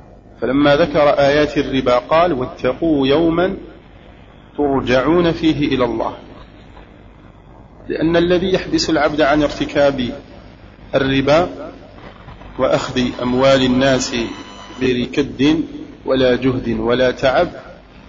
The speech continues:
إما أن يكون الزاجر له قانونا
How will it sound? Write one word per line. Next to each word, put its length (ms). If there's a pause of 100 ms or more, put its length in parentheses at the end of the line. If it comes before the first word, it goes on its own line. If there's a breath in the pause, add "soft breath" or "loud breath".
(140)
إما 380
أن 60
يكون 340
الزاجر 800
له 380 (1800)
قانونا 720